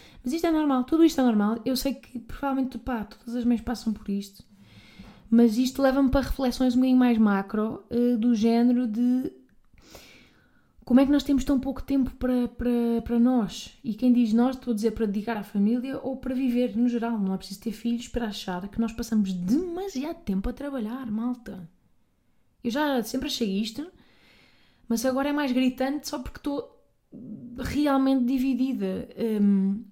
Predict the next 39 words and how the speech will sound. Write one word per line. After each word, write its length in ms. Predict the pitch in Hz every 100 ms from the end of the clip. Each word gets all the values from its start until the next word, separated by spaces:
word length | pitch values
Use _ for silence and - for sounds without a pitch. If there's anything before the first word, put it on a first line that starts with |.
| -
uma 120 | 269
pessoa 200 | 359 208
chegar 280 | 185 233 240
do 80 | 254
trabalho 380 | 254 247 220 214
às 160 | 202
seis 480 | - - - - - _ _ _ -
e 80 | 240
ter 220 | 233 220
uma 200 | 302 262
horita 560 | 196 165 165 - 196 - _ _ _ -
em 120 | 220
família, 720 | 226 220 190 170 160 190 196 - _ _ _ _ _ _ _ _ _ -
pá, 100 | 349
é 80 | 349
uma 140 | 381
merda 480 | 311 277 285 285 285
de 100 | 247
divisão 420 | 285 285 254 285
de 60 | 262
prioridades. 880 | 262 294 262 240 269 202 185 185 -
É 120 | 262
uma 220 | 285 233
estrutura 480 | 202 - 226 220 262
familiar 540 | 208 196 190 190 208 247
que 60 |
está 140 | - 294
errada. 840 | 269 247 294 262 190 170 180 180 - _ _ _ _ _ _ _ _ _ _ _ _ _
Eh, 480 | 381 - - 196 156 _ _ _ _ _ _ _ 311 - _ _ _ -
eu 80 | 254
sinto 280 | - 302 -
que 60 |
este, 380 | 262 - - 339
este 280 | 277 - -
sistema 500 | - - - 349 294
social 600 | - 233 - - 190 180
não, 200 | 202 254
não, 240 | 277 285
não, 440 | 277 277 277 269